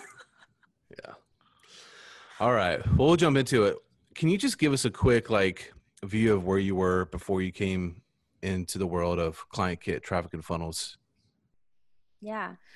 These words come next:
Speaker 1: Look, I, I'd obviously been doing my business for a really long time.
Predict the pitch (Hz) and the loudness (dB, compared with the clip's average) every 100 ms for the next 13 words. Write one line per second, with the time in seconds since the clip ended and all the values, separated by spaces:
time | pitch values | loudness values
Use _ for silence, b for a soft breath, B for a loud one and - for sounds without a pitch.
0 | b b 240 233 - 214 226 226 220 - | b b -4 -4 0 2 4 2 -2 0
1 | 220 214 - 202 220 - 202 196 185 190 | 0 0 0 2 0 -2 -4 -2 -2 0
2 | 175 185 185 - 170 165 170 170 156 160 | -2 -4 -8 -6 -4 -2 0 2 0 -4
3 | - 185 185 190 185 180 | -6 -2 2 2 0 -4